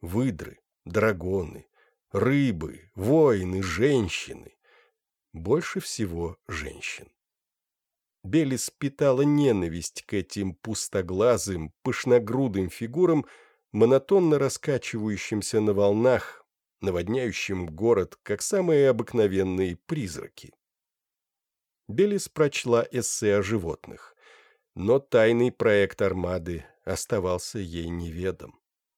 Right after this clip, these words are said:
Она спрашивала себя, куда девался Сайлос и чем он занимается.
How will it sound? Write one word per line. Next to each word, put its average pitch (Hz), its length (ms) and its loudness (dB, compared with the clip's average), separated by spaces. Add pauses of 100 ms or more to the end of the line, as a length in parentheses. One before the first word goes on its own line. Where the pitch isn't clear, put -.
(840)
Она 90 200 -6
спрашивала 95 640 -2
себя, 98 340 -4
куда 104 360 -2
девался 95 520 -2
Сайлос - 640 -8 (460)
и 95 100 -10
чем 104 280 -2
он 101 80 0
занимается. 107 800 -4